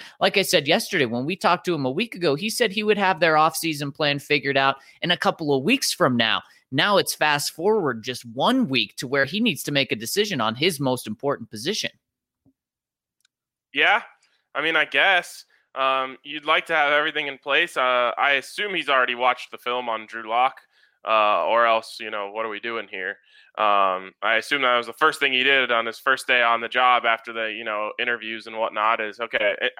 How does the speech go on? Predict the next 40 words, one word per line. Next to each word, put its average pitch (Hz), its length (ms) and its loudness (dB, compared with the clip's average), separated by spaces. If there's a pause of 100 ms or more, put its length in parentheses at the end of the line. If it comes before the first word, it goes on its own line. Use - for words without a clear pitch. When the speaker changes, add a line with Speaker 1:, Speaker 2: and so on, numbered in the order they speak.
(440)
Speaker 2:
honestly, 190 360 2
he 170 120 0
probably 214 400 2
should 170 160 0
have 135 100 0
watched 135 300 2
the 135 60 -12
tape 131 200 -2
before 131 320 -4
he 131 100 -2
even 120 160 -10
sat 131 200 2
down 127 200 0
for 123 140 -2
an 135 60 0
interview 185 320 -2
with 107 100 -12
the - 80 -20
Broncos. - 580 -10 (380)
Um, 110 520 6 (560)
so 160 240 0
he 151 140 -2
knew 147 260 0
what 139 180 2
he 143 100 -2
was 139 100 -4
gonna 131 180 -8
say. 113 380 2
So 139 220 2
he 160 160 -2
should 220 240 0
be 220 100 -2
prepared 170 560 4
to 156 100 0
make 147 200 0
a 151 40 0
decision 139 360 -6
on 135 160 0
Drew 127 200 -8
Lock. 80 160 -4